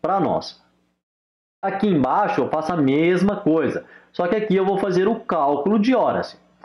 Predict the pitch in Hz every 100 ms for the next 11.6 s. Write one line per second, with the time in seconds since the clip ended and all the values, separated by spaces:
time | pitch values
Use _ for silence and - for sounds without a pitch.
0 | - - _ 160 175 190 175 156 147 -
1 | 175 233 226 190 143 131 110 104 - _
2 | _ _ _ - 156 - - 139 147 143
3 | 131 - 110 101 104 - 107 101 110 196
4 | 160 131 131 147 247 - - - _ 151
5 | 165 180 196 175 190 185 135 120 - -
6 | _ _ - 160 156 147 110 113 104 -
7 | 120 139 - 120 147 202 196 226 277 208
8 | 180 202 254 226 175 190 - - 151 160
9 | - - _ _ _ _ _ _ _ _
10 | _ _ 185 180 208 208 - _ 180 190
11 | 208 214 269 - -